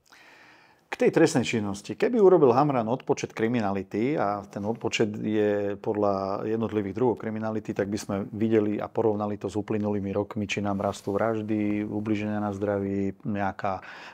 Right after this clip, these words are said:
proti mládeži trestná činnosť a podobne. A keď by sme možno odfiltrovali tie politické kauzy, ktoré boli de facto nejak tri roky agendou policajnou, tak zistíme, že,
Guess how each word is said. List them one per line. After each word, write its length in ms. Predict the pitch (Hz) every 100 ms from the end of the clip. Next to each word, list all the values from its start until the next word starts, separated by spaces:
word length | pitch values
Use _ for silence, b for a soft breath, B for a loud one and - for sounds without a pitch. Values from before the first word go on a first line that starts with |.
| -
proti 320 | 120 117 123
mládeži 400 | 110 107 107 98 101
trestná 320 | 110 - 107
činnosť 320 | - 107 101
a 80 | 98
podobne. 560 | 101 101 117 139 175 170 B B B B -
A 320 | 107 104 107 - -
keď 140 | 135
by 100 | 160
sme 180 | 160 - 139
možno 260 | 156 131
odfiltrovali 1040 | 139 - 151 151 139 135 123 120 113 -
tie 100 | -
politické 560 | 107 123 151 120 101 -
kauzy, 720 | - 110 110 104 117 120 123
ktoré 480 | - - 104 107 101 101 -
boli 400 | - 104 107 104 104
de 340 | 104 101 98
facto 400 | 104 107 - 107 - _ _ _
nejak 400 | 104 101 98 - _ _
tri 160 | 113 110
roky 560 | 107 107 101 98 98 98 110 113
agendou 720 | 104 107 110 107 104 127 151 147 104 101
policajnou, 680 | 107 107 - 107 113 127 139 B B B B B _
tak 220 | _ 110 101
zistíme, 480 | 127 - 123 117
že, 420 | 104 104 104 104